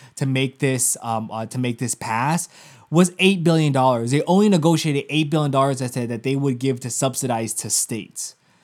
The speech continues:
So these numbers are projecting three hundred thirty billion dollars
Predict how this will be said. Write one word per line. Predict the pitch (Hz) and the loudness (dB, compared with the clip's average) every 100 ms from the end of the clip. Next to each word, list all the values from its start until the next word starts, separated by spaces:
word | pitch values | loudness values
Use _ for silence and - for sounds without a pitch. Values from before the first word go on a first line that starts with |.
| _ _ _ _ _ | _ _ _ _ _
So | - 156 135 | -2 2 4
these | 180 226 | 2 2
numbers | 226 208 190 | 0 0 0
are | 170 | 0
projecting | 160 160 151 139 123 | 0 -2 -2 -6 -4
three | 160 233 | -2 0
hundred | 226 220 202 160 | 0 0 -2 0
thirty | 175 156 | 0 0
billion | 123 151 147 160 143 | 0 0 0 2 2
dollars | 127 135 165 226 240 | 2 2 2 0 -4